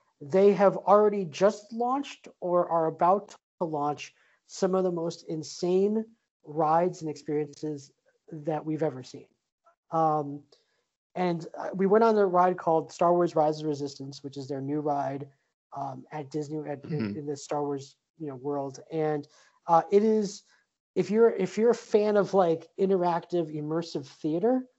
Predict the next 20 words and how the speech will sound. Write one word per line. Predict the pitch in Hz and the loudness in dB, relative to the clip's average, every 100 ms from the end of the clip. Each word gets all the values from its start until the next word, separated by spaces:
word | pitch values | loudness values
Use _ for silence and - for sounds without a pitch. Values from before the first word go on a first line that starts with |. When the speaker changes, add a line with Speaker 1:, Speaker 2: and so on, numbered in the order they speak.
| _ _ _ - | _ _ _ -2
Speaker 1:
you're | 226 | 2
gonna | 311 | 4
love | 185 185 165 | 8 6 6
Rise | 175 175 160 | 4 4 2
of | |
the | 160 | -4
Resistance | 147 233 254 - - | -2 -2 -2 -8 -12
because | 170 214 185 | -4 0 2
you're | 214 | 6
not | 262 285 - - _ _ _ 214 | 6 6 0 -20 _ _ _ 2
interacting | 226 196 190 214 - 196 170 | 4 6 6 6 2 0 2
with, | 170 170 165 151 - _ _ _ _ _ - | 2 4 4 2 -6 _ _ _ _ _ 4
um, | 175 156 147 143 139 139 _ _ _ _ _ | 6 6 2 -4 -14 -18 _ _ _ _ _
employees | 185 175 - 185 180 180 170 | -10 -6 2 4 4 2 -2
at | 160 | -4
the | 135 | -8
park. | - - 208 139 - | -12 -6 -4 -6 -10
You're | 160 | -6
interacting | 202 190 190 185 185 160 | -6 -4 -2 -2 -4 -8
with | 143 | -8